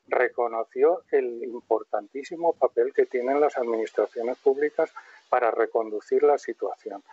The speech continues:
Entonces, en medio de esta, de este humo que se desató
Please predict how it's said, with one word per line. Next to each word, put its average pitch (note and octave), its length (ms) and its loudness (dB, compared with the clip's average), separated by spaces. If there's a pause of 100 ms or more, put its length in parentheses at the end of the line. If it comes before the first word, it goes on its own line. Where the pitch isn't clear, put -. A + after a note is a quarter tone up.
(360)
Entonces, E3 540 2 (460)
en C3 160 -2
medio F#3 380 2
de E3+ 140 2
esta, D3+ 600 2
de C3+ 260 2
este C3+ 680 -2
humo D3 500 -2
que A2+ 100 -4
se - 140 -2
desató A#2+ 640 2